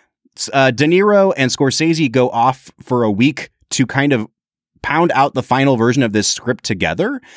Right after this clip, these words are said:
And Scorsese says, like, "I've got the script handwritten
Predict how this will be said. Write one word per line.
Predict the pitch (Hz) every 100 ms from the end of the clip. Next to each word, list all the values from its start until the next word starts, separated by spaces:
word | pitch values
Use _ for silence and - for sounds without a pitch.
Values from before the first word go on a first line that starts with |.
| - _ 127
And | 127
Scorsese | - 151 147 190 233 160
says, | 143 127 113
like, | 117 123
"I've | 107
got | 123 139
the | 120
script | - - 127 - -
handwritten | 123 127 110 117 107 110